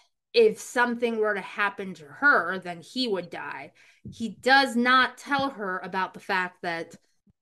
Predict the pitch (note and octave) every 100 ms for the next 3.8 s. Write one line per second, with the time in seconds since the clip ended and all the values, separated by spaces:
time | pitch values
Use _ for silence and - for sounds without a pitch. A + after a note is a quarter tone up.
0 | _ - A#3+ A3+ - A3+ G#3+ G3+ - G#3+
1 | G3+ F#3+ F3+ F3 - _ _ - F3+ F3
2 | E3 E3 E3 E3 D#3+ D3+ C#3+ C#3+ D3 D#3
3 | D3 D#3+ D3+ - - - -